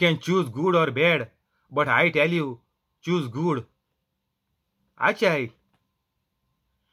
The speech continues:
हे तेर्स, तेर्स कोन्न तुमकां कांय फायदो ना, एक नया पयशाचो तुमकां फायदो ना ह्या तेर्साचो.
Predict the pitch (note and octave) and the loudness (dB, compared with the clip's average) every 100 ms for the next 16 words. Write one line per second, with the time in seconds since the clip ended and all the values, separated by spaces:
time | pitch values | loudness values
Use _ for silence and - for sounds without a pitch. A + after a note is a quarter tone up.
0 | _ _ C#3+ E3+ C#3+ E3+ F3+ D#3+ E3+ E3 | _ _ 0 0 2 2 2 0 -2 -2
1 | - D#3+ E3+ E3 D#3+ D3+ A3+ B3 B3+ - | -4 -8 -4 -6 -2 0 0 -2 -6 -2
2 | G3+ F#3+ D#3+ C#3+ D3 G3+ G#3 D3 - - | -2 -2 -4 -4 -4 -4 -4 -8 -12 -20
3 | _ - - A2+ B2 F#3+ G3+ C3 B2 A#2+ | _ -20 -12 -2 2 2 0 -2 -6 -2
4 | F#3 F3 C3 B2+ B2 A#2 G2 A#2+ E3 D3 | -2 -2 -6 -8 -8 -6 -6 -4 -4 -6
5 | A2+ F#2+ F#2 B2+ B2 A2+ F#2+ | -6 -10 -10 -12 -10 -12 -14